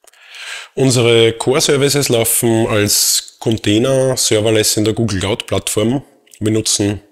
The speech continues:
allgemein gerne Cloud-Technologie, einfach um die eigenen Aufwände so gering als möglich zu halten und natürlich auch die innovativen Möglichkeiten, äh, von Cloud-Technologien zu nutzen. Was haben wir für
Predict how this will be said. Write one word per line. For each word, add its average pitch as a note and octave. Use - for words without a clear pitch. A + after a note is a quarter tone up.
allgemein G#2+
gerne G#2
Cloud-Technologie, G#2+
einfach G2
um G#2
die F#2+
eigenen G#2
Aufwände A#2
so -
gering A2
als G#2
möglich A#2+
zu C3+
halten B2
und A2+
natürlich A2
auch G2+
die G#2
innovativen G#2
Möglichkeiten, G#2
äh, G2+
von -
Cloud-Technologien G2+
zu -
nutzen. G2
Was A2
haben A#2+
wir A#2+
für A#2